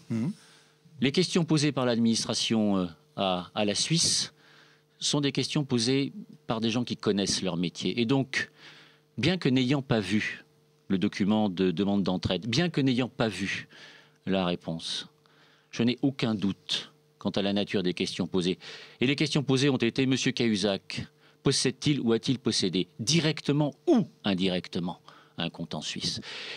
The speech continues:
Speaker 2: Et donc ces arguties de prête-nom, que vous ne prenez pas à votre compte, mais que certains,
Speaker 1: Mhm.
Speaker 2: parce qu'ils n'ont que
Speaker 1: Mhm.
Speaker 2: le fiel à déverser, mais que certains reprennent à leur compte, ces arguments sont des arguties et je les récuse.
Speaker 1: Euh, ces gens-là,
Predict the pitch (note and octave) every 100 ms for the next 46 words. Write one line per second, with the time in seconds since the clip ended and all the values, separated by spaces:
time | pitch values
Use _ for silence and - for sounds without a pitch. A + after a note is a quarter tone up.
0 | - C3 D#3+ C#3+ C#3+ D3+ D#3 A2+ C3+ -
1 | C3+ A2 G#2+ A2+ G#2+ A2 G2+ A#2 A2+ A#2
2 | B2+ B2 - A#2+ G#2+ G#2+ - A2+ - G2
3 | A2+ - C3 - B2+ A2+ - - - A#2+
4 | A2+ E3+ A3 _ G2+ - - A2+ G2 G2+
5 | A2 A2+ G2+ - - A2 F#2 - - -
6 | F#2+ F#2+ F2 - G2 - - - - -
7 | - - A2+ C3+ - B2+ A2 - A2 G2+
8 | G2 - B2 C3 - - _ _ _ -
9 | - G#2+ A#2+ G2+ A2 A#2 G2 G2 G2+ F2
10 | G2 - A2+ A#2 - G#2 F2 D#2+ D2 -
11 | - - - - _ _ _ - - _
12 | - - - _ - - - - - A2
13 | G2+ F2 A2 F#2+ G2 F#2+